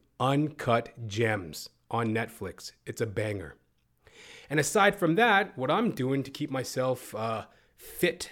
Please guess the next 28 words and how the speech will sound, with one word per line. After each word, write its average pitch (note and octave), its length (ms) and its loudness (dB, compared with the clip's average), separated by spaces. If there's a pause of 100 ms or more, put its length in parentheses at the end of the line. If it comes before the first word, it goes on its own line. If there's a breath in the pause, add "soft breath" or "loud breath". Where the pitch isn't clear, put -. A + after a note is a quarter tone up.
(180)
as A2+ 100 -6
a B2+ 60 -2
thespian, E3 880 -2 (880)
um, G2+ 380 -6 (680 soft breath)
one E3+ 220 4
thing F3 280 4
which D#3+ 180 2
is C#3+ 160 2
transferable C3 1080 0
across C3 560 -4
industry, A#2 640 -6 (520)
health, - 520 -4 (140)
right? C#3 360 -2 (420 loud breath)
So D#3 180 0
I'm C#3+ 360 0 (160)
doing E3 220 8
my C#3+ 120 6
best C#3+ 340 2
to - 160 -10
eat C#3 140 -2
right, C#3+ 540 2
stay A#2 320 -4
fit, D#3 580 0
work B2 380 -4
out, D3 340 0
exercise, C#3 800 -2
you B2+ 80 -4
know, C3+ 300 -4